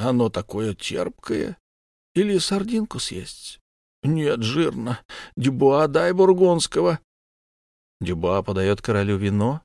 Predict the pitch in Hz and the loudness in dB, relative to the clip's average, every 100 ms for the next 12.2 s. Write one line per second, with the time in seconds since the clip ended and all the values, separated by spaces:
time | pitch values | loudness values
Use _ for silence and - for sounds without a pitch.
0 | _ - 139 170 165 - 143 143 135 147 | _ -6 -2 -2 -2 -2 -2 0 0 0
1 | 147 - 139 139 - 139 - 135 139 131 | -2 -2 -4 -2 -2 -2 -2 -2 0 -2
2 | 117 107 110 - 123 - - 135 147 147 | 0 0 0 -4 -10 -10 -4 -2 0 0
3 | 127 120 - 117 117 107 117 113 104 107 | 2 0 0 0 0 0 0 -2 -2 -4
4 | 110 107 - 120 110 107 104 123 135 - | -4 -4 -4 0 2 2 0 -2 -4 -8
5 | 139 - _ _ - - 135 139 - 135 | -10 -12 _ _ -12 -6 -4 -4 0 0
6 | 123 127 110 - 113 117 - _ _ - | 2 0 -2 0 0 0 -4 _ _ -6
7 | 143 160 165 156 156 147 139 139 131 120 | 0 2 2 0 0 -2 -2 0 0 0
8 | 127 - 107 - - 156 - 190 131 - | -2 -4 -6 -6 -4 -4 -4 -8 -8 -10
9 | _ - - 82 80 110 175 156 165 - | _ -10 -6 -6 -4 -4 -4 -6 -10 -14
10 | _ _ _ _ - 165 170 165 160 165 | _ _ _ _ -2 0 2 0 0 0
11 | 156 - 131 117 107 107 113 - 120 98 | -2 -2 0 2 0 0 -2 -4 -4 -2
12 | 95 | -2